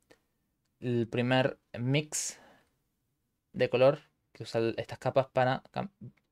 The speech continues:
ir de un rojo fuerte a un negro, rojizo.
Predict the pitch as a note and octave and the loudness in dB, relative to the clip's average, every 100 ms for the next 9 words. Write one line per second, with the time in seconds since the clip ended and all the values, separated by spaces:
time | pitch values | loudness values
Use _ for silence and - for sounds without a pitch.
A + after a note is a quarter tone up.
0 | _ - D3+ C3 C3 C3+ C3 B2+ B2+ B2 | _ -2 0 2 0 0 -2 -2 -4 0
1 | C3 - B2+ A#2+ C#3 C#3 C#3+ C3 B2+ D3 | 0 0 -4 -2 4 4 4 0 0 2
2 | E3 E3+ G#3 - _ _ _ _ _ _ | 2 4 2 -2 _ _ _ _ _ _
3 | - A2 A#2 B2+ | -6 -4 -2 -4